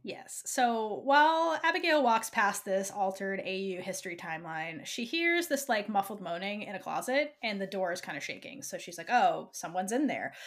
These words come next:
And she doesn't hear the Spree music playing that we all hear, and she goes to inspect this door, and the minute she grabs it, it all stops. It's just, like, dead silent, and there's a goon in a beanie behind her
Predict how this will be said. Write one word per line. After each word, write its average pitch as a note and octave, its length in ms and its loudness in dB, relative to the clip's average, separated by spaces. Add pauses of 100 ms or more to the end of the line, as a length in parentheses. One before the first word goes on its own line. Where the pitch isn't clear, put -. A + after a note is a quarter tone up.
(140)
And C4 100 4
she D#4 120 2
doesn't F#4 220 6
hear D4+ 180 6
the A#3 80 0
Spree A3 260 -2
music B3 320 2
playing B3+ 240 4
that F3+ 100 -4
we F3 120 -2
all G#3 120 6
hear, C4 300 4 (240)
and C4+ 100 4
she C#4+ 120 0
goes D4+ 160 8
to E4 80 0
inspect C4+ 420 4
this A3 160 -2
door, A3+ 540 6 (600)
and C#4 640 10
the B3+ 100 6
minute C5+ 180 10
she D#4 120 4
grabs C#4+ 300 12
it, G#3 280 4 (840)
it D4 80 12
all C4 160 12
stops. - 460 2
It's F#3+ 100 -6
just, - 220 -2
like, G#3+ 140 -2
dead G3+ 200 4
silent, B3 440 4 (440)
and F4+ 420 8
there's E4+ 160 2
a C#4+ 40 4
goon C#4+ 280 8
in C4 120 8
a A#3+ 40 4
beanie C4 440 2 (420)
behind G#3 300 0
her G#2+ 240 -14